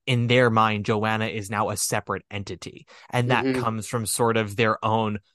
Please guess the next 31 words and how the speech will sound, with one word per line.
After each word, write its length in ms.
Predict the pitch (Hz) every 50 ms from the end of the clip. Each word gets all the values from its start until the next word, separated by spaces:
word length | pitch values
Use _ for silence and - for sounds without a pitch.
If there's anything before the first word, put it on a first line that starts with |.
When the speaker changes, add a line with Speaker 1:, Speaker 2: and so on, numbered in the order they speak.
| _ _
Speaker 1:
fucked 580 | _ - - - - - 139 117 - - _ -
up 240 | 123 110 107 - _
privileged 500 | - - 131 117 107 113 117 98 92 90
mentality 680 | 104 95 95 92 - 104 98 98 - - 104 101 98
and 180 | - 110 117 113
just, 160 | - 110 -
like, 120 | 113 101 -
sociopathic 760 | - - - 117 - - 117 101 - - 127 - - 104 -
behavior. 600 | - 95 - - - 107 101 - - - 120 - _ _ _ - - - - _ _ _ _ _ -
Speaker 2:
I 300 | 151 160 190 226 262 277 262
love 520 | 233 180 139 135 139 151 156 156 143 135 120
this 220 | 135 135 - -
movie. 580 | 135 131 123 110 92 92 92 85 92 95 - _ _ _ _ _
And 240 | - 139 147 151 143 -
Speaker 1:
I 80 | 131 139
do 100 | 143 147
Speaker 2:
I 40 |
Speaker 1:
too. 260 | 151 156 175 175 160 127 - - - - _ _ _ _ _ -
Speaker 2:
Okay, 280 | 180 165 131 175 175 143
great. 360 | - 160 127 98 - - _
'Cause 400 | - 156 160 147 127 - - - -
as 160 | 160 160 -
somebody 320 | 190 185 180 165 170 175
who 140 | 165 165 160
has 120 | 156 143
actually 280 | 147 147 139 - 147 143
seen 180 | 139 156 160 160
the 60 | 160
stage 280 | - - 151 147 139
version, 320 | - 139 139 127 131 127 127
and 220 | 123 120 120 113